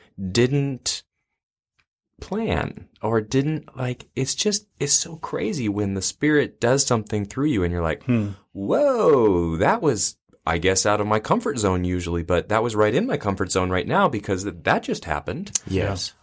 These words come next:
Speaker 1: Oh,
Speaker 3: Yeah.
Speaker 1: that would be like freedom because I didn't have any box that I was in for this. And, and there's a lot of freedom. There's freedom to fail in that. Let me tell you just a quick story. Okay, so I was in Flagstaff. I was walking with my daughter,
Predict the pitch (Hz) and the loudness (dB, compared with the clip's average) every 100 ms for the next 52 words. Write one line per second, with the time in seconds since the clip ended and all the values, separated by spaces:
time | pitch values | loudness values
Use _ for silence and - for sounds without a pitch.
0 | _ 147 180 170 220 233 226 196 196 196 | _ 0 2 4 4 4 2 2 2 2
1 | - 226 294 104 82 78 _ 135 139 151 | 0 0 2 2 0 -6 _ -2 2 4
2 | 156 160 170 165 156 170 170 175 165 151 | 4 2 -4 -4 -2 -2 -2 -2 0 2
3 | 240 - - - 107 101 95 87 92 90 | 2 0 -4 -4 -2 0 2 2 0 -4
4 | 90 - 95 85 82 85 76 78 78 - | -8 -8 -4 -4 -4 -6 -4 -4 -4 -4
5 | 85 82 - 98 90 85 _ _ _ _ | -4 -4 -6 -6 -6 -8 _ _ _ _
6 | _ _ 139 143 175 196 185 165 196 160 | _ _ -4 -4 -2 -4 -4 -2 -2 0
7 | 180 - - 190 170 104 - 107 147 165 | 0 2 4 4 2 0 4 4 4 2
8 | 156 143 175 156 87 73 - 107 - - | -2 -4 -4 -6 -8 -10 -10 -10 -10 -6
9 | 156 156 - 78 - - _ - 98 82 | -2 -2 0 0 -2 -6 _ -4 -2 -2
10 | - 90 - - - 98 127 190 110 92 | 0 -2 -4 -20 -8 -2 0 2 2 2
11 | - 151 - - _ _ _ _ _ - | 0 -2 -4 -18 _ _ _ _ _ -12
12 | - 92 85 82 101 135 139 165 165 - | -4 -2 -2 0 2 2 2 0 0 -2
13 | 92 107 120 - 131 127 71 73 135 | 2 2 0 -4 -2 0 0 0 -4